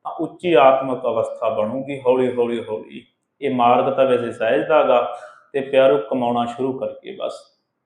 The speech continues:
ਨਾਮ ਜਪਿਆ ਕਰਕੇ, ਪ੍ਰਮਾਤਮਾ ਦਾ ਸਿਮਰਨ ਕਰਿਆ ਕਰੀਏ। ਤੜਕੇ ਉੱਠ ਕੇ ਭਾਈ ਨਾਮ ਜ਼ਰੂਰ ਜਪਿਆ ਕਰੋ, ਪੰਜ ਮਿੰਟ ਨਾ, ਪੰਜ ਮਿੰਟ ਤੋਂ ਸ਼ੁਰੂ ਕਰ ਲਓ। ਕੱਲ੍ਹ ਵੀ ਬੇਨਤੀ ਕੀਤੀ ਸੀ ਮੈਂ, ਪੰਜ ਮਿੰਟ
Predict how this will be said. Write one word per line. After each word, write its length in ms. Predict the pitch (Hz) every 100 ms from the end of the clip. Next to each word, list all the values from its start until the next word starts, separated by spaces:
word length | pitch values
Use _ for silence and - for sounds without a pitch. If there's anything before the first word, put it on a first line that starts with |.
| _ _ _
ਨਾਮ 340 | 120 113 113 117
ਜਪਿਆ 300 | 110 110 120
ਕਰਕੇ, 360 | 123 120 120
ਪ੍ਰਮਾਤਮਾ 600 | 127 123 113 113 113 117 113
ਦਾ 120 | 110
ਸਿਮਰਨ 380 | - 113 113 113
ਕਰਿਆ 400 | 107 107 110 135
ਕਰੀਏ। 340 | 127 127 131 - _ _ -
ਤੜਕੇ 340 | 123 117 143
ਉੱਠ 120 | 135 - -
ਕੇ 80 | 143
ਭਾਈ 280 | 156 131
ਨਾਮ 380 | 123 113 113 117
ਜ਼ਰੂਰ 260 | 120 139 139
ਜਪਿਆ 360 | 117 - -
ਕਰੋ, 360 | - - - - -
ਪੰਜ 220 | 120 127
ਮਿੰਟ 300 | 135 131 131
ਨਾ, 260 | 151 180 - - _ _ _ _
ਪੰਜ 200 | 120 120
ਮਿੰਟ 260 | 120 120
ਤੋਂ 80 | 123
ਸ਼ੁਰੂ 220 | 113 135
ਕਰ 220 | 131 107 -
ਲਓ। 200 | - -
ਕੱਲ੍ਹ 480 | _ _ - 117
ਵੀ 80 | 151
ਬੇਨਤੀ 360 | 147 127 123 127
ਕੀਤੀ 340 | 135 131 135
ਸੀ 80 | 143
ਮੈਂ, 120 | 151
ਪੰਜ 340 | 151 123 127 131
ਮਿੰਟ 400 | 120 113 -